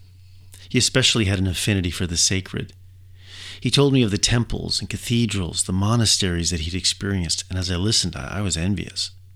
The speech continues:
He talked of places I didn't even know existed. One specific story was on his most recent trip to Italy. He'd spent a week there and was deciding whether to head to Spain or Greece. Does he go right or does he go left?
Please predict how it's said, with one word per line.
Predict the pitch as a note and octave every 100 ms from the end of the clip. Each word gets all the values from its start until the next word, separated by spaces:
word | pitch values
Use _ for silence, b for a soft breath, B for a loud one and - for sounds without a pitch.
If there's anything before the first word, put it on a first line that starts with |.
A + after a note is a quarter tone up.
| - - -
He | -
talked | A2 G#2+
of | G2+
places | - G#2+ - G2
I | -
didn't | G2+ G#2+
even | F#2+ F2
know | E2+
existed. | D#2 D#2 E2+ - - - - b b b b b -
One | A#2
specific | A2 A2 - A#2+ A2+ -
story | - F#2+ E2+ E2 D#2+ B B B B B
was | A2 G#2
on |
his | F#2+ F2
most | G2+ -
recent | G#2+ G2 G2+ F#2
trip | - -
to | - -
Italy. | G#2 F2 F2+ - - - - - B B
He'd | B2
spent | - B2+
a | A2
week | A2 C3 -
there | G2+ D#2 - -
and | G#2+
was | F2+
deciding | G2+ - A2+ G#2+ G#2
whether | G#2 G2+
to | F#2+
head | F2 F2+
to | -
Spain | - A#2 A#2 A#2+ A#2 G#2 - -
or | G#2 F#2
Greece. | F#2 F2 E2 - - - - - - - -
Does | F2
he | E2+
go | E2
right | D2+ F2 G#2+ - - - b b b -
or |
does | F#2 D2+
he | D#2
go | D#2
left? | D2 - - -